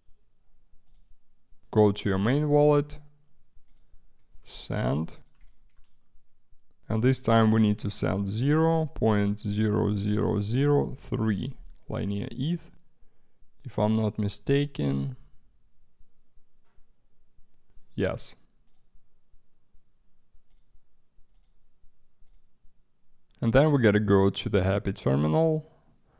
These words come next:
log in with a MetaMask, be sure to select your main wallet here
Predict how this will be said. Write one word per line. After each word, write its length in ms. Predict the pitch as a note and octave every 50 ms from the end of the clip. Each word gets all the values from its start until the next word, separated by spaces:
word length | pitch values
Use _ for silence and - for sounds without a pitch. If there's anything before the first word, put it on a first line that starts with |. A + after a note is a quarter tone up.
| _ _ - _ _ _
log 400 | - A#2 A2+ A2+ A2 A2 G#2 G2+
in 180 | A2+ G#2+ G#2 G2
with 140 | G2+ G2+ G2+
a 40 | G2
MetaMask, 680 | G2+ G#2 G#2+ A2+ A#2+ B2+ C3+ C#3 C#3 D3 D3 C#3+ - - - - - -
be 120 | G2 G2+
sure 320 | G2 - - A2+ A2 G#2+ G#2
to 160 | - - G#2
select 480 | - - - G#2+ G#2+ G#2 G2+ G2+ - -
your 140 | G2+ G2+
main 340 | G2+ G2+ A2 A#2+ B2+ B2+ B2+
wallet 340 | A#2+ C3+ C#3 C#3 C#3 C3+ C3
here 420 | - - C3+ C3+ C#3 C3 C3 C3